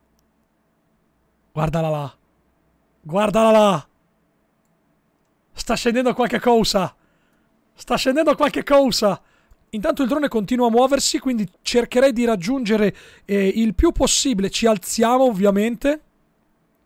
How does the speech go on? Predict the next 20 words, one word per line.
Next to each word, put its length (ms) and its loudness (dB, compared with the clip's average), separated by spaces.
Cercherei 420 -2
di 80 0
raggiungere 480 0
il 160 -2
più 240 0
possibile 960 -2
la, 680 -2
l'altezza 800 0
massima 560 -2
con 200 -2
il 140 -2
drone. 460 2
Se 180 -10
guardate 300 -2
in 60 0
basso 260 0
a 40 2
destra 360 -2
noterete 480 0
che 260 0